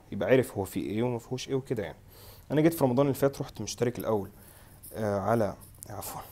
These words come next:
اشتركت الأول على، آه، شاهد لمدة أسبوع. شاهد منصة كويسة برضو، ولكن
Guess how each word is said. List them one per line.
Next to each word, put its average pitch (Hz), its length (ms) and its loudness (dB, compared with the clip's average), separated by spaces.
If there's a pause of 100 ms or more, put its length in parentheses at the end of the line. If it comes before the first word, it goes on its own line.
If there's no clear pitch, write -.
(1040)
اشتركت - 360 2
الأول 113 320 0
على، 101 240 0 (460)
آه، 101 760 -2 (1300)
شاهد 147 420 8 (440)
لمدة 113 380 2
أسبوع. 127 400 0 (580)
شاهد 131 320 6
منصة 113 340 2
كويسة 107 340 0
برضو، 127 260 0
ولكن 117 500 2